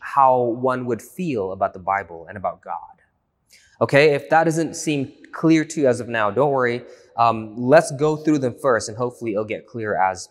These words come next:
as we go. Okay, the first Old Testament reference that Paul refers to here, you can find in verse five. Paul says,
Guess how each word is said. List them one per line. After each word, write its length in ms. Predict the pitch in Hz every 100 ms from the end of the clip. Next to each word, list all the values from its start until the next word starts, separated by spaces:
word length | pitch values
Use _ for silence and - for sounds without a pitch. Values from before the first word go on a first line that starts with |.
| _
as 180 | 92 92
we 120 | 98
go. 300 | 90 87 80 - _ _ _ _
Okay, 240 | 113 92 - - - _ _ -
the 100 | 147
first 360 | 147 196 214 -
Old 160 | 175
Testament 300 | 175 165 147
reference 400 | 127 131 107 92
that 160 | 101 -
Paul 160 | 123
refers 360 | 113 - 117 113
to 100 | -
here, 260 | 101 101 98
you 80 | 98
can 140 | 104
find 200 | 120 113
in 140 | 104
verse 220 | 95 98 -
five. 380 | 104 95 - - - _ _ _ _ _ _
Paul 220 | - 135
says, 400 | 135 95 113 -